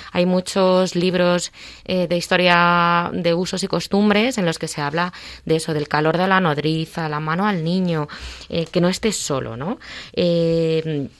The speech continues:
que aunque las cunas fueran estupendas, el bebé no estuviese solo.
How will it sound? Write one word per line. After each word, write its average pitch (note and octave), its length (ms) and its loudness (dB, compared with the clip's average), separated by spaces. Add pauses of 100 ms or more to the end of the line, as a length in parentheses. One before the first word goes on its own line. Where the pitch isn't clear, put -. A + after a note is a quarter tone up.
que F3 80 -2
aunque D#3+ 220 0
las D3 200 -2
cunas G3 440 0
fueran F3+ 640 2 (240)
estupendas, F#3+ 840 -2 (180)
el E3+ 140 0
bebé D3+ 200 0
no D#3 60 -2
estuviese D3+ 440 -8
solo. A#2+ 360 -8